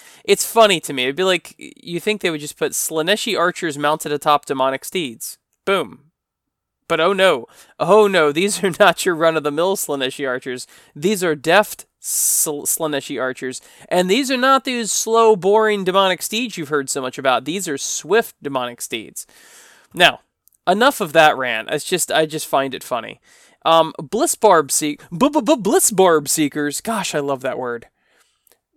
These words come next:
So these Bliss Barb Seekers are pretty neat, actually. So obviously they're part of the new Hedonites of Slaanesh release, and <sighs> these are kind of, it's kind of funny to say this, but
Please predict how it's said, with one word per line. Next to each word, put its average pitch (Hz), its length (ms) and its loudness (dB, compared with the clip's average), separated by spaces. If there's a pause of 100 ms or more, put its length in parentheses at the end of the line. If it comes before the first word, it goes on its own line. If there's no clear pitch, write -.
So - 160 -4
these 285 200 0
Bliss 202 260 2
Barb 147 320 2
Seekers 127 580 -6 (140)
are 143 540 2 (240)
pretty 320 420 6
neat, 143 220 -2
actually. 117 640 -10 (400)
So 190 180 -2
obviously 170 540 6
they're 135 100 0
part 135 260 0
of 123 120 -6
the 135 80 -4
new 135 220 -2
Hedonites 131 540 -4
of 127 60 -16
Slaanesh 123 580 -8
release, 127 520 -8
and 127 480 -6 (1160)
<sighs> - 520 -10
these 269 440 0
are 190 340 0
kind 190 600 -2
of, 113 300 -4
it's - 160 -6
kind 170 200 0
of 170 60 -6
funny 170 260 0
to 143 80 -8
say 127 280 -2
this, 104 280 -8
but 120 320 -2